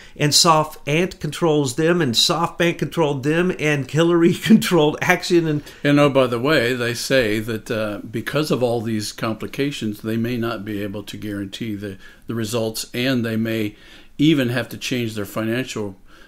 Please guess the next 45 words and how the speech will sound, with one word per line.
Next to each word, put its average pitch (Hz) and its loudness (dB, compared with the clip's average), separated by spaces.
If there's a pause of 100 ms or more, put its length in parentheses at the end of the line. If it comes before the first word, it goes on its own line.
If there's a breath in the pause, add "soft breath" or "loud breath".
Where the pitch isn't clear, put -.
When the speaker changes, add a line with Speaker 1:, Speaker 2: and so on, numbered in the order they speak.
(160 loud breath)
Speaker 2:
projections 113 -4
based 113 -4
on 107 -2
what 120 -4
these 110 -6
other 117 -4
en-, 120 -4
entities 117 -6
may 110 -2
give 110 -6
them 104 -4
in, 101 -10 (260)
at 104 -6
some 117 -2
future 110 -6
point. 110 -8
I 113 -6
mean, 113 -2
it's 117 -8
just - -8
a 107 -6
joke. 110 -4 (360 loud breath)
This, 120 -4
this 120 -6
whole 131 0
disclosure 107 -8
is 87 -14
a 90 -12
joke, 92 -12 (340 loud breath)
'cause 117 -4
it's 110 -8
basically 113 -6
saying, 110 -4
"We 120 -2
can 113 -4
do 113 -4
whatever 104 -4
we 92 -6 (180)
want, 143 0 (380 loud breath)
and 110 -2 (220)
we've 120 -4
told 143 2
you." 87 -10
So 120 0
if 117 -6